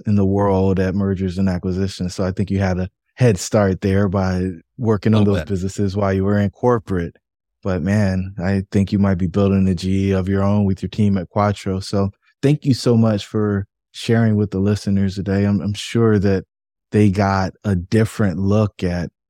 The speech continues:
Speaker 1: what happens with these exits, especially when you incorporate the real estate thing, because I, I think there's so many people who are curious about this asset type.
Speaker 2: Yeah, brother. And I'll leave the audience with this. I mean, look, the,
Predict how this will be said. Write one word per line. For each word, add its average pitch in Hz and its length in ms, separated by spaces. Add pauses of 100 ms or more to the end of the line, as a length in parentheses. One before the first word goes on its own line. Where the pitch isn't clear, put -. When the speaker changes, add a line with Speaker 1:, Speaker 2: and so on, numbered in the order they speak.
(180)
Speaker 1:
what 104 240
happens 95 580
with 92 200
these 90 200
exits, 92 720
especially 101 500
when 92 180
you 90 180
incorporate 90 880 (360)
the 101 80
real 92 200
estate 78 440
thing, 82 260
because 82 400
I, 82 160
I 92 240
think 92 160
there's 90 200
so 101 120
many 92 140
people 90 260
who 87 80
are 85 60
curious 90 480
about 85 340
this 85 180
asset 76 520
type. - 400 (640)
Speaker 2:
Yeah, 87 180
brother. 95 320
And 98 180
I'll 117 140
leave 117 240
the 104 160
audience 98 540
with 85 180
this. 87 320
I 90 60
mean, 92 220
look, 98 240
the, 90 240